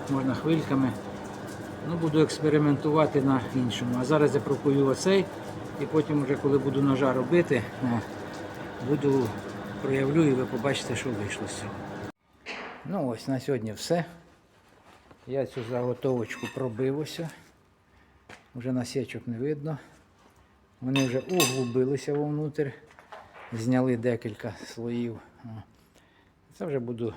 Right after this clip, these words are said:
пиляти вдома цю заготовочку, травити в кислоті і подивимося, що з цього вийде. Я й сам не знаю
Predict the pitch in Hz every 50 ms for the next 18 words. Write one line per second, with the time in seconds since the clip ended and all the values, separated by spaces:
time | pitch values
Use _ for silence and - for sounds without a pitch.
0 | - - - 113 104 113 113 107 - - 113 98 92 90 101 95 92 90 90 95
1 | - - - _ _ _ _ - - - 92 90 95 196 - - - 196 185 165
2 | 143 - - - 143 131 - _ _ - - - _ _ _ _ - 120 120 113
3 | 117 110 104 - 107 92 - - 90 - - 92 92 - - 170 175 165 143 -
4 | - - - - 95 95 120 131 127 - - 104 - - - 120 123 - - -
5 | 104 104 113 107 113 120 110 104 110 104 95 90 82 80 87 - - _ _ -
6 | - - - - 156 139 - 123 110 104 104 95 87 90 92 90 85 80